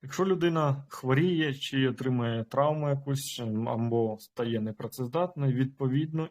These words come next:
і логічно рівень фінансовий її падає з життя. Тобто людина не може заробляти гроші, ну, нема де брати гроші. А якщо от навіть помирає людина, да, то от, до прикладу, якщо помер, е,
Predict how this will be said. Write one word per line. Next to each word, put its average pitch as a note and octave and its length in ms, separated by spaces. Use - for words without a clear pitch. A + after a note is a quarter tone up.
і C3 100
логічно C3+ 760
рівень A2+ 440
фінансовий C3 720
її A#2 280
падає G#2 440
з G2 40
життя. G#2 400
Тобто A2+ 160
людина B2 220
не A2+ 140
може A#2 260
заробляти A#2 520
гроші, D#3+ 500
ну, A#2+ 280
нема D3 260
де C3 100
брати A#2 340
гроші. G2+ 360
А - 80
якщо C3 320
от F3+ 160
навіть D#3 320
помирає D3+ 640
людина, A2+ 460
да, D3 260
то A#2+ 300
от, A2+ 240
до A2 240
прикладу, B2+ 460
якщо A#2 260
помер, A#2 380
е, A2 60